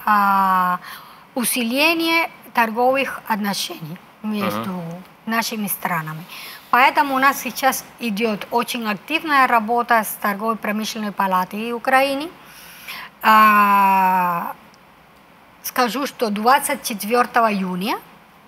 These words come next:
Speaker 1: будет онлайн-встреча между кубинскими и украинскими предпринимателями.
Speaker 2: Мгм.
Speaker 1: Уже прош-, э, уже, э, в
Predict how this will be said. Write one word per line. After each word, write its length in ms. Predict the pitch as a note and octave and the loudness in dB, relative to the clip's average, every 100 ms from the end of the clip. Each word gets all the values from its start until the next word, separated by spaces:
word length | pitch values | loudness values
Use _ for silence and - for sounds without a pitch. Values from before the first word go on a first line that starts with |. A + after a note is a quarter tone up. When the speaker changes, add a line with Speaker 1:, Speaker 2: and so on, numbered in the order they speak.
| - | -8
Speaker 1:
будет 480 | F#3+ B3+ B3 G#3 F#3 - - | -2 0 0 0 -4 -8 2
онлайн-встреча 1600 | C#4 C#4 A#3 G#3+ G#3+ A3+ D4 D#4+ C4+ - - A3+ G#3 G3+ - E4+ - - - | 4 4 2 4 4 2 -4 -10 -14 -10 -6 -2 -2 -2 -2 -4 -4 -20 -12
между 460 | A3 A#3 B3 - D#4+ - | -4 -4 -4 -6 -10 -8
кубинскими 720 | A#3 A#3 C4 B3 - D4 D#4 G4+ B3+ | -8 -4 -2 -2 -4 -6 -8 -10 -8
и 140 | A#3 | -6
украинскими 800 | G#3 G#3 G3 A#3 A3 A#3+ A3 G#3 | -6 -2 -2 -2 -6 -6 -8 -6
предпринимателями. 920 | - G#3 - G3 F#3+ F#3+ D#3+ D3+ D#4+ - - | -8 -8 -4 -4 -4 -6 -6 -8 -14 -18 -10
Speaker 2:
Мгм. 340 | A2+ G2+ - - - - - | -8 -6 -6 -8 -14 -14 -6
Speaker 1:
Уже 320 | A3+ B3+ D4+ | -2 2 2
прош-, 380 | D4+ C4+ C4+ - | 4 4 4 0
э, 140 | A#3+ A3 G#3+ - | -4 -4 -8 -10
уже, 480 | A#3+ B3 A#3+ G#3 - - | -2 2 2 2 -4 -6
э, 1000 | G#3+ G3+ G3 F#3+ F#3+ F#3 F3+ F3+ F3 F3+ F3+ - - - | 0 2 2 2 0 0 0 -2 -4 -6 -10 -18 -20 -12
в 160 | G3 | -10